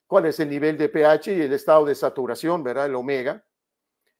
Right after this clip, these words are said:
¿Cuál es el grado de la, de la dependencia local de la economía respecto a estas especies calcificantes? Y también,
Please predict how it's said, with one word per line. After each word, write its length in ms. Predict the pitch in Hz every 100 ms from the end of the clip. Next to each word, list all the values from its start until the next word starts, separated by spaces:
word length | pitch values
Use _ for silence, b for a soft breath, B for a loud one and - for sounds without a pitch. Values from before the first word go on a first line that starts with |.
| _
¿Cuál 160 | - 165
es 120 | 165
el 60 | 165
grado 380 | 147 165 180 151
de 160 | 131
la, 260 | 131 127 -
de 240 | - 127 127
la 160 | 127
dependencia 640 | 127 135 135 127 165 185 165
local 340 | 131 - 214
de 100 | 185
la 80 | 139
economía 500 | 135 139 135 156 170
respecto 580 | 131 139 - 247 214 165
a 40 |
estas 240 | 156 156 123
especies 340 | - 151 -
calcificantes? 960 | 123 - 104 120 131 135 - 196 - _ _ _ _ _ _ _ _ _ _
Y 240 | 175 226
también, 640 | 226 185 175 190 190 196